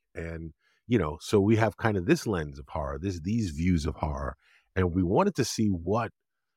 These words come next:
people like Jordan Peele and Guillermo del Toro could do once they had the opportunity. And Guillermo del Toro has produced one of the films you talked about as one of the, the best films. But now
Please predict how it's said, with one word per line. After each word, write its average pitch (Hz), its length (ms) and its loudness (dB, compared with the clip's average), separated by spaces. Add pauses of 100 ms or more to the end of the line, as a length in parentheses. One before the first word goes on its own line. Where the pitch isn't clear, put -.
(340)
people 107 320 2
like 87 200 2
Jordan 82 280 0
Peele 82 320 0
and 71 120 -4
Guillermo 73 320 -2
del 73 180 -2
Toro 73 400 -2
could 71 260 0
do 113 360 0 (340)
once 90 240 -4
they 92 120 4
had 71 180 -2
the 71 100 -4
opportunity. 104 560 -4
And 73 100 -8
Guillermo 110 380 4
del 90 180 -2
Toro 123 320 4
has 85 160 0 (320)
produced 123 320 4
one 107 200 0
of 110 40 0
the 98 80 0
films 117 360 -2
you 104 100 0
talked - 340 -10
about 78 220 2
as 76 100 -4
one 87 140 -6
of 80 80 -4
the, 78 260 0
the 82 120 -2
best - 600 -4
films. 69 460 -2 (560)
But 101 140 0 (120)
now 196 600 2